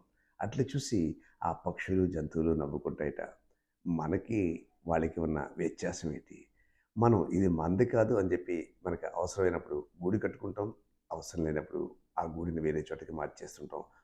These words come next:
వాళ్ళు కూడా చేసేది అదే కదా. కానీ మన గూటి కోసం మనం ఎప్పుడు కూడా ఏమైపోతుందో అని చెప్పి ఆందోళన చెందాం. గూటి కోసం ఎప్పుడు కొట్లాటలు పెట్టుకోం. ఆ పిల్లలకు రెక్కలు వచ్చిన తర్వాత అవి ఎగిరిపోయి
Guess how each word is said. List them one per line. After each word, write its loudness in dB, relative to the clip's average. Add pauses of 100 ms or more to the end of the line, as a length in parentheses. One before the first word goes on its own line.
(160)
వాళ్ళు -8
కూడా 0 (100)
చేసేది -2
అదే 2
కదా. -2 (360)
కానీ 4 (240)
మన 4
గూటి 4
కోసం 0 (140)
మనం 2
ఎప్పుడు 0
కూడా 4
ఏమైపోతుందో 2
అని 2
చెప్పి -2
ఆందోళన -4
చెందాం. -6 (420)
గూటి 0
కోసం 0 (100)
ఎప్పుడు -2 (280)
కొట్లాటలు -8
పెట్టుకోం. -8 (400)
ఆ 10
పిల్లలకు 4 (100)
రెక్కలు 0
వచ్చిన 2
తర్వాత 4
అవి -2
ఎగిరిపోయి 2